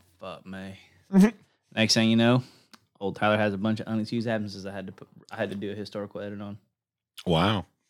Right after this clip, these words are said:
Speaker 2: Historical edit. That's a real fancy term for, like,
Speaker 1: Me?
Speaker 2: <laughs> Right. Right. Well, that's good to know that you, uh,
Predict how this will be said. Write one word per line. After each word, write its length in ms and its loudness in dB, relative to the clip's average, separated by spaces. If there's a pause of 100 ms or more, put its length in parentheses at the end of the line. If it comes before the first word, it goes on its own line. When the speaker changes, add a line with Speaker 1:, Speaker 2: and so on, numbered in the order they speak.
(520)
Speaker 2:
Historical 840 6
edit. 300 0 (420)
That's 140 4
a 60 8
real 200 10
fancy 420 4
term 300 4
for, 260 0 (240)
like, 180 -4 (260)
Speaker 1:
Me? 200 0 (360)
Speaker 2:
<laughs> 360 -20
Right. 920 8 (800)
Right. 400 6 (800)
Well, 100 12
that's 100 0
good 240 8
to 60 8
know 180 12
that 140 6
you, 240 10
uh, 220 8